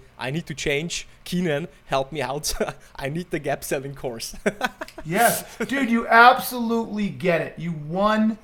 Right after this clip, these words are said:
Speaker 2: hundred percent get it. What you describe is the building of credibility. When you ask really good questions and you're connected to the buyer and you're listening to them and you're trying to process,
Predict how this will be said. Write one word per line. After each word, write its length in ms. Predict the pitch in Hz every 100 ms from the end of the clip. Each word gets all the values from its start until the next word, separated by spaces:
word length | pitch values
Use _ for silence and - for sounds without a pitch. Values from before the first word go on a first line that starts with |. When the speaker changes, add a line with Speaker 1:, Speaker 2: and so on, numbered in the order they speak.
| -
Speaker 2:
hundred 920 | - - - - 214 233 208 208 -
percent 400 | 180 - 185 151
get 200 | 170 165
it. 120 | - - - - - - - -
What 160 | 165 170
you 80 | 185
describe 760 | 175 - 220 240 247 202 -
is 220 | 175 160 127
the 100 | 156
building 520 | 117 185 202 202 202
of 120 | 185
credibility. 640 | - 170 143 147 - - - - - _ - _ - - _ - - - -
When 260 | 147 202 254
you 180 | 269
ask 320 | 220 190 170 - 139
really 360 | 156 226 247 240
good 300 | 170 208 -
questions 640 | - 190 - - 147 123 156
and 140 | 160
you're 140 | 160
connected 920 | 160 - 151 151 165 214 226 240 226 -
to 100 | 196
the 120 | 190
buyer 540 | 175 165 147 135 131 - - - -
and 120 | 151
you're 120 | 160
listening 440 | 160 202 202 226 214
to 100 | 208
them 340 | 208 208 202
and 140 | 156 156
you're 80 | 160
trying 360 | 170 160 156
to 80 | 139
process, 800 | - - 214 214 208 214 208 -